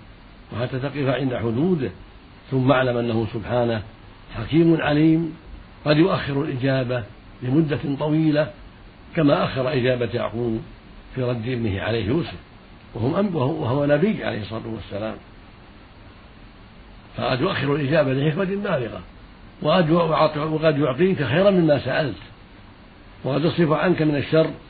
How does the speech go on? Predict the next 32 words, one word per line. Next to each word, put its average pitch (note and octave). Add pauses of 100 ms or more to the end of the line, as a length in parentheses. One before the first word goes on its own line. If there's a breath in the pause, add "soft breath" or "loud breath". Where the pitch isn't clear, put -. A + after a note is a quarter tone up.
(300)
أفضل D3+
مما B2
سألت، B2 (880)
كما B2+
جاء B2
الحديث A2+
عن A2
رسول A2
الله A2+ (500)
عليه A2+
الصلاة A2
والسلام A2
أنه A2
قال: E3+ (440)
"ما C3+
من C3+
عبد B2
يدعو B2
الله B2+
بدعوة C#3 (760)
ليس A#2+
فيها B2
إثم C3+ (680)
ولا B2
قطيعة B2
رحم D3 (580)
إلا B2
أعطاه A#2
الله A2
بها G#2+
إحدى G#2+
ثلاث، G2+